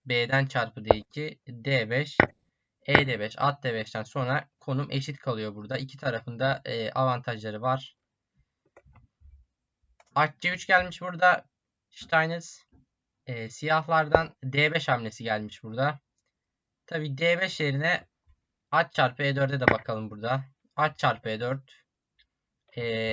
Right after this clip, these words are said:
yani günümüzde oynanan hamle bu. Onu da belirteyim. Kısa rok. Fil çarpı C üç. D beş.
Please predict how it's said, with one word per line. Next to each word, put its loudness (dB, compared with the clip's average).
yani -2
günümüzde 0
oynanan 4
hamle 2
bu. -4
Onu -8
da -6
belirteyim. -8
Kısa 0
rok. -4
Fil -12
çarpı 2
C -2
üç. 4
D 4
beş. -4